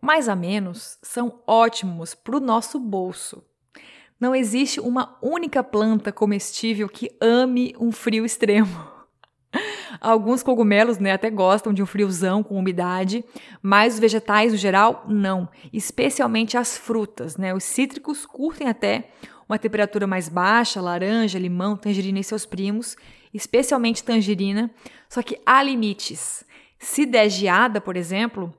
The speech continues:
tem grande chance de queimar a maior parte dos frutos e dos legumes e verduras, beterraba, ervilha, brócolis, couve-flor, alho-poró, alcachofra, que mais? Cebola,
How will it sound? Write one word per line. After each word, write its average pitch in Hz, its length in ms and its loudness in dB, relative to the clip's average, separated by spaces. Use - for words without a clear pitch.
tem 220 140 0
grande 240 340 0
chance 233 260 0
de 220 80 -8
queimar 226 640 0
a 208 100 0
maior 226 240 4
parte 214 300 0
dos 202 120 -6
frutos - 640 -8
e 349 120 2
dos 302 200 0
legumes 247 380 2
e 220 40 -2
verduras, 196 760 -2
beterraba, 214 880 2
ervilha, 202 680 -2
brócolis, 180 600 -2
couve-flor, 214 760 -4
alho-poró, 226 600 0
alcachofra, 196 640 -4
que 214 120 -6
mais? 185 420 -6
Cebola, 196 680 -2